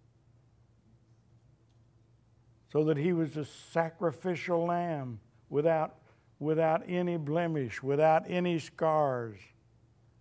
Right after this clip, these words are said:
And he took that lamb and offered it as a burnt offering.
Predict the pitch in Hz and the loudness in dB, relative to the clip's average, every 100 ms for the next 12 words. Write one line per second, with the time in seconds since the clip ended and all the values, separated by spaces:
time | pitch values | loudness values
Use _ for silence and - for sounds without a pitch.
0 | _ _ 220 - _ _ - 247 - - | _ _ -20 -20 _ _ -20 -20 -20 -20
1 | - - - _ _ - 113 107 - 156 | -20 -20 -20 _ _ -16 -12 -12 -6 -8
2 | 147 151 143 147 135 131 120 101 95 87 | -4 -2 -2 -2 -8 -8 -6 -10 -14 -18
3 | - - _ _ _ _ _ _ _ - | -20 -20 _ _ _ _ _ _ _ -20
4 | _ _ _ _ - - 110 127 120 - | _ _ _ _ -18 -10 -4 -2 -4 -8
5 | 101 95 - - - - _ _ _ _ | -12 -12 -16 -20 -20 -20 _ _ _ _
6 | _ _ _ _ _ _ 117 113 107 101 | _ _ _ _ _ _ -8 -8 -8 -8
7 | 113 110 104 104 95 104 98 92 | -8 -8 -8 -10 -12 -16 -16 -16